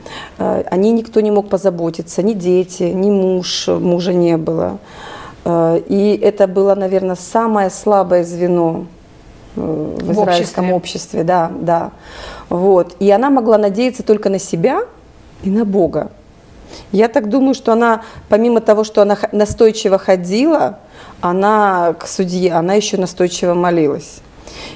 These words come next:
Speaker 1: И получила плоды своей настойчивости.
Speaker 2: Да, и вот, э, Господь именно похвалил и говорит, что если даже вот этому неправедному судье она
Speaker 1: Да.
Speaker 2: смогла добиться положительного результата,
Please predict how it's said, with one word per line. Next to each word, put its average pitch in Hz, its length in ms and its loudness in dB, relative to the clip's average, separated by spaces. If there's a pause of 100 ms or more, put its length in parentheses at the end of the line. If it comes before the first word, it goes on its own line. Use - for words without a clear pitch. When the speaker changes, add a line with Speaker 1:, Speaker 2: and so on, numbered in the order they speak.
(120)
Speaker 1:
И 180 760 2 (520)
получила 208 500 2
плоды 196 340 2
своей 180 260 0
настойчивости. 202 680 0
Speaker 2:
Да, 208 180 2
и 196 80 -2
вот, 214 220 -2
э, 233 100 2
Господь 269 420 0
именно 262 240 -2
похвалил 269 540 -2
и 226 60 4
говорит, 233 260 0
что - 160 -4
если 254 380 -2
даже 240 320 0
вот 240 180 2
этому 254 280 -2
неправедному 262 800 0
судье 247 540 -2
она 180 140 -4
Speaker 1:
Да. 175 60 -6
Speaker 2:
смогла 190 680 2 (260)
добиться 208 640 -2
положительного 196 840 -4
результата, 185 720 -4